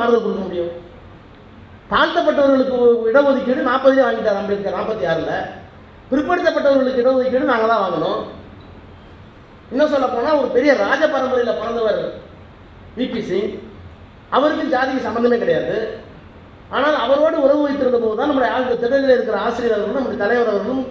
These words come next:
வி பி சிங்கை சந்திச்சு தாழ்த்தப்பட்ட மக்களுக்கு இடஒதுக்கீடு கொடுத்து விட்டார்கள். ஏன்னா வெள்ளைக்காரங்க பட்டியல் இருந்தது, அதனால தான் பட்டியல் சாதியிலே பேரு. பறையரோ, பல்லரோ, அருந்தியரோ, தாழ்த்தப்பட்டவர் எப்படி பட்டியல் வெள்ளைக்காரன் எடுத்தான்னா அன்டச்சபிள்,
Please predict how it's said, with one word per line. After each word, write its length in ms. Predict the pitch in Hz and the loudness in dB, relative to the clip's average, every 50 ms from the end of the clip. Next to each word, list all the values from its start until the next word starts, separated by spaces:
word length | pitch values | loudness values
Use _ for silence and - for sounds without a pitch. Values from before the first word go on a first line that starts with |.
| - 233 | -8 -10
வி 80 | 262 - | -8 -6
பி 80 | 254 233 - | -6 -8 -8
சிங்கை 160 | 220 - 214 202 190 | -8 -8 -8 -8 -6
சந்திச்சு 340 | 190 202 220 - 202 240 294 - - - - - - - - - - - - - - - - | -8 -8 -10 -10 -8 -8 -8 -8 -8 -10 -12 -14 -18 -20 -20 -20 -20 -20 -20 -20 -16 -6 -2
தாழ்த்தப்பட்ட 520 | 233 294 339 330 330 339 302 311 - 302 269 269 | 0 0 0 0 0 0 0 2 0 2 0 0
மக்களுக்கு 280 | - 262 254 226 240 240 | 0 0 0 2 2 2
இடஒதுக்கீடு 300 | 269 277 277 262 254 240 | 2 2 2 0 0 0
கொடுத்து 220 | 240 233 - 240 226 | -2 -2 -2 -6 -4
விட்டார்கள். 380 | - 214 196 185 190 170 165 190 | -2 -2 -2 0 0 0 0 0
ஏன்னா 120 | 220 254 262 226 | 0 0 0 0
வெள்ளைக்காரங்க 460 | 220 262 285 269 254 247 240 233 220 202 - 233 | 0 -2 -2 -2 -2 -2 -4 -4 -6 -6 -6 -6
பட்டியல் 320 | 233 240 302 294 262 233 | -6 -4 -2 -2 -2 -2
இருந்தது, 220 | 220 208 202 196 | -2 -2 -2 -4
அதனால 240 | 202 202 214 220 247 | -2 -2 -2 -2 -2
தான் 120 | 262 - 240 | -2 -2 -2
பட்டியல் 360 | 220 220 - 269 269 247 - - | -4 -2 2 2 4 4 4 0
சாதியிலே 400 | 226 226 226 226 220 220 226 233 - 196 | -2 -2 -2 -2 -2 -2 -2 -2 -2 -2
பேரு. 180 | 196 180 - - - - - - - - - - - - | -2 -4 -4 -6 -8 -12 -16 -18 -20 -20 -20 -20 -10 -6
பறையரோ, 360 | 180 214 233 226 214 208 254 285 269 - | -2 -2 -2 -2 0 0 0 0 0 0
பல்லரோ, 320 | 214 220 240 220 226 254 269 226 | -2 -2 0 0 2 2 2 2
அருந்தியரோ, 440 | 208 226 233 233 233 220 - - 269 - - 220 | 0 -2 -2 -4 -4 -4 -2 -2 -4 -4 -2 -4
தாழ்த்தப்பட்டவர் 580 | 254 269 - 277 247 - 233 240 226 208 214 | -6 -4 -2 -2 -4 -2 -2 -2 -2 -2 -2
எப்படி 180 | 226 254 240 - 214 | -4 -4 -6 -6 -6
பட்டியல் 260 | 220 - 254 247 226 202 | -6 -4 -2 -2 0 0
வெள்ளைக்காரன் 360 | 220 240 240 240 226 208 202 | -2 -2 -2 -2 -2 -2 -4
எடுத்தான்னா 340 | 190 196 208 190 208 269 302 - - - - - 180 | -6 -6 -6 -6 -4 -4 -4 -4 -6 -10 -12 -8 -6
அன்டச்சபிள், 600 | 247 294 277 269 262 262 - 302 247 202 170 131 | -6 -4 -4 -4 -4 -2 -2 -2 -2 -2 -4 -6